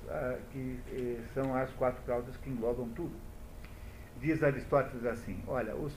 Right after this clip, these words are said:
os pré-socráticos, de modo geral, os filósofos naturalistas, os físicos, né, portanto naturalistas, aqueles que queriam saber como era a natureza, que eram os pré-socráticos de modo geral, esses todos aí tentaram fazer uma interpretação da natureza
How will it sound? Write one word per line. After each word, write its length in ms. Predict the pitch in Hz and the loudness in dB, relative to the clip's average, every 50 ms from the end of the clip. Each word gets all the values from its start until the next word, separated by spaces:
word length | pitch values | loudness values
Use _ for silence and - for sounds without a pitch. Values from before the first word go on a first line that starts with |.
| - - | -6 -6
os 120 | 135 - | -6 -6
pré-socráticos, 760 | - - 165 170 - - 147 - 147 139 131 120 - - 120 110 | 2 4 4 4 4 2 -2 2 4 4 4 4 2 -2 -6 -4
de 60 | 110 | -2
modo 280 | 110 117 104 101 101 | -2 -2 -2 -2 -4
geral, 360 | 107 113 143 156 143 117 101 - | 0 6 8 8 8 8 6 2
os 80 | 131 - - | -4 -8 -4
filósofos 340 | - 139 131 123 - - 127 | -2 0 0 0 0 -2 -4
naturalistas, 800 | 113 113 - 123 110 104 117 135 156 151 - - - 98 - - - - - - - - - - - - | -4 -4 -2 -2 -2 -2 -2 -2 -4 -4 -4 -6 -8 -10 -10 -10 -12 -12 -12 -12 -12 -10 -10 -10 -6 -4
os 160 | 123 120 - - | -4 -4 -4 -6
físicos, 520 | - 156 156 127 - - 98 - - - | -4 -4 -2 -2 -2 -4 -6 -8 -6 -4
né, 180 | 113 131 143 143 143 - - - - - - | 0 0 0 0 -2 -6 -10 -12 -12 -12 -12
portanto 400 | - - - 127 117 101 - 113 | -10 -6 -4 -2 -2 -2 -4 -6
naturalistas, 720 | 110 104 101 - 104 101 101 123 147 143 143 - - 71 - - - - - - - - - - | -6 -6 -6 -4 -4 -4 -2 -2 -2 -2 -4 -4 -8 -10 -10 -10 -12 -12 -12 -12 -12 -12 -10 -4
aqueles 440 | - 127 120 - - 156 160 147 - | -4 -2 -2 -2 0 0 0 0 0
que 100 | - 139 | -4 -6
queriam 240 | - 131 135 139 139 | -4 -2 0 0 0
saber 320 | - 127 113 120 131 131 | 0 0 -2 0 0 -2
como 240 | - - 127 123 127 | -2 -2 0 2 2
era 120 | 123 120 | 2 2
a 40 | 117 | 2
natureza, 560 | 117 113 104 - 110 110 143 156 143 - 101 101 - - - - - - - - - - - - | 0 -2 -2 -4 -4 0 2 2 2 2 0 -6 -8 -10 -10 -12 -12 -12 -12 -12 -10 -10 -10 -4
que 140 | - 135 135 | 2 4 4
eram 140 | 127 123 120 | 6 4 2
os 80 | 117 - | 0 -2
pré-socráticos 760 | - 120 110 107 120 101 - 117 117 110 - - - 110 104 | -4 -4 -4 -4 -6 -6 -2 -2 -2 -2 -4 -6 -8 -6 -4
de 100 | 107 104 | -2 -2
modo 160 | 104 98 98 - | -2 -2 -2 -4
geral, 320 | 117 131 143 143 127 - - - - - - - - - - - | 0 2 4 4 4 2 0 -6 -10 -10 -10 -10 -8 -8 0 6
esses 320 | 180 202 202 202 202 - | 8 8 8 8 4 -2
todos 320 | - - 180 175 160 143 143 | 2 2 2 2 2 2 4
aí 220 | 139 143 151 156 | 4 4 4 2
tentaram 580 | 151 165 165 151 - 135 131 131 131 135 147 147 147 - - | 2 2 0 2 4 4 4 4 4 4 2 0 -2 -6 -4
fazer 500 | 147 151 143 139 - 135 139 147 143 - - | -2 -2 -2 -2 0 0 0 0 0 -2 -2
uma 160 | 151 143 143 | 0 2 2
interpretação 800 | 143 131 - 135 - - 123 110 - 110 101 - - 131 127 123 | 2 2 0 -4 -2 -2 -2 -2 -2 -4 -4 -4 -2 0 0 0
da 140 | 117 120 113 | 0 0 -2
natureza 600 | 110 104 104 98 113 127 156 165 139 - - | -2 -2 -4 -6 -2 0 2 2 0 0 -2